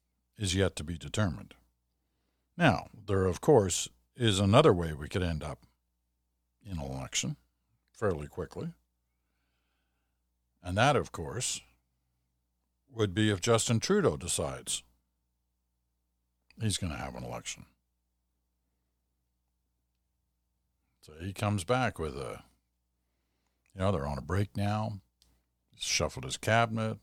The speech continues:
comes back with a new agenda and a new cabinet. And he goes, "You know what? We need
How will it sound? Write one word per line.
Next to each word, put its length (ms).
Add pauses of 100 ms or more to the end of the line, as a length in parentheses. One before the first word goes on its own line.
(140)
comes 180
back 300
with 120
a 40
new 220
agenda 760
and 100
a 40
new 240
cabinet. 560 (2750)
And 140
he 100
goes, 540 (3750)
"You 80
know 120
what? 280 (2500)
We 240
need 500